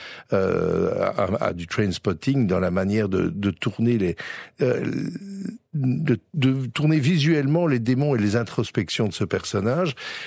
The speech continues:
Et, euh, face à lui, il y a cette femme qui, a priori, a tous les, c'est, c'est un peu une sorte de mama qui est plutôt rassurante et sympathique. Elle est jouée par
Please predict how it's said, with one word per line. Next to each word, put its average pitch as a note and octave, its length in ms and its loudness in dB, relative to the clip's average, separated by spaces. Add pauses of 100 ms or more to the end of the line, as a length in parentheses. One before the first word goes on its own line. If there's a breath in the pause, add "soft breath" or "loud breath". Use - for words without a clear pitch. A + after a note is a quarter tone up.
(160 loud breath)
Et, D#3 240 4
euh, F2+ 360 2
face - 400 -2
à F#2+ 60 0
lui, C#3 260 0
il C#3+ 80 4
y F#2 60 4
a - 80 0
cette - 260 -2
femme C3 420 2 (440 loud breath)
qui, E3 160 4
a D#3 80 2
priori, D#3+ 720 2 (360)
a D3+ 100 2 (260)
tous G#3 200 6
les, C#3 400 4 (880 loud breath)
c'est, - 460 -2
c'est - 180 2
un G2+ 120 2
peu C#3 220 2
une A2 220 4
sorte - 340 -2
de G2 140 0
mama G2 480 2
qui - 220 -4
est F2 40 0
plutôt G2 300 -2
rassurante A2 800 0
et F#2+ 60 2
sympathique. A2 640 0
Elle A2 120 2
est A2 60 2
jouée A#2+ 220 2
par G2+ 160 0